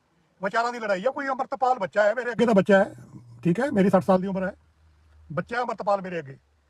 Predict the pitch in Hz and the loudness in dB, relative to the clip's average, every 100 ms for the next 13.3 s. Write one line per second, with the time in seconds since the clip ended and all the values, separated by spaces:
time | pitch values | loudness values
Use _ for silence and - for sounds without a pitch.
0 | _ _ _ _ - 190 269 269 285 294 | _ _ _ _ -6 -6 -8 -6 -4 -4
1 | 294 262 269 285 285 294 285 - - 202 | -6 -6 -6 -2 -4 -4 -8 -10 -8 -6
2 | 180 277 208 220 233 294 311 262 233 180 | -4 -4 -6 -6 -6 -4 -4 -6 -10 -12
3 | - _ - 190 202 208 196 - _ _ | -16 _ -10 -8 -6 -8 -8 -14 _ _
4 | - 196 202 196 208 202 208 208 180 185 | -6 -2 -2 0 0 2 -2 -4 -4 -4
5 | 202 185 196 202 196 196 202 196 170 208 | -4 -6 -6 -6 -4 -4 -4 -6 -4 -2
6 | 170 147 277 - _ _ _ _ - 208 | -2 -2 -4 -6 _ _ _ _ -6 -4
7 | 254 277 311 233 196 170 131 _ _ _ | -2 -4 -2 0 0 -2 -6 _ _ _
8 | _ _ _ _ - 202 226 302 294 262 | _ _ _ _ -14 -6 -4 -2 0 0
9 | 254 220 185 156 127 _ _ _ _ _ | 0 -2 -4 -6 -16 _ _ _ _ _
10 | _ _ _ _ _ _ _ _ _ _ | _ _ _ _ _ _ _ _ _ _
11 | _ _ - 214 311 311 262 269 - - | _ _ -12 -6 -4 2 4 2 -2 -10
12 | 269 302 269 226 247 285 247 262 247 233 | -4 -4 0 0 0 0 -2 -2 -4 -4
13 | 208 156 147 | -4 -4 -6